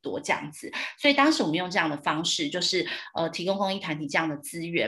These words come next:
然后公益团体他们就透过了世界地球日还有母亲节的这个名义，因为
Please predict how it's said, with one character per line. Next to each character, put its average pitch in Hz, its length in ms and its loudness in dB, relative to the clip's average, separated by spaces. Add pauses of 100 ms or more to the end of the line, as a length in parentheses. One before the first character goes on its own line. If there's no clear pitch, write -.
(380)
然 196 120 4
后 262 60 4
公 262 200 6
益 254 60 4
团 185 180 0
体 180 140 -4
他 175 160 -4
们 180 80 -4
就 185 140 -2
透 180 260 0
过 175 220 2
了 107 200 0
世 - 160 0
界 220 160 4
地 220 160 -2
球 147 220 0
日 170 160 0
还 160 160 2
有 165 80 4
母 151 180 -6
亲 185 280 -4
节 117 340 0 (300)
的 165 180 4
这 202 160 2
个 170 180 2
名 160 300 -2
义， 196 200 -2
因 226 100 0
为 240 120 4